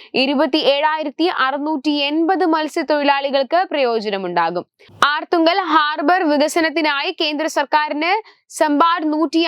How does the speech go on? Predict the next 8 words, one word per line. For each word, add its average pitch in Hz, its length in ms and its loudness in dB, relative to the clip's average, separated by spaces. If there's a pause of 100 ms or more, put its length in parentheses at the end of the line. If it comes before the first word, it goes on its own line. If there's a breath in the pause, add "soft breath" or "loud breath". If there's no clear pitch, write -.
അൻപത് 320 460 0
കോടി 320 240 0
രൂപ 302 200 2 (140)
ലോൺ 277 240 2 (220)
മൂന്ന് 330 360 2
ശതമാനം 311 520 0
പലിശ 269 200 -2 (120)
നിരക്കിൽ 285 320 -2